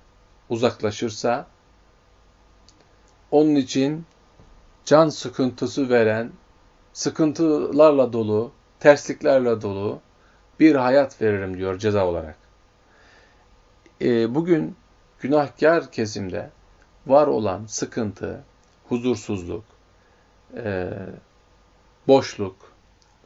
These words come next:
hepsi isyan sebebiyledir, günah sebebiyledir.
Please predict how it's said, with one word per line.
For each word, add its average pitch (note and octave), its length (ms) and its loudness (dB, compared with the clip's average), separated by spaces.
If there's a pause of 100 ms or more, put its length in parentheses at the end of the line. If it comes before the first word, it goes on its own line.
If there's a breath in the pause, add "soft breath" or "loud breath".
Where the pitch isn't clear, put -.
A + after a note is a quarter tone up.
hepsi F#3+ 500 -4 (680)
isyan D3+ 340 -2
sebebiyledir, G#2 800 -4 (300 soft breath)
günah C3 200 0
sebebiyledir. F#2 800 -8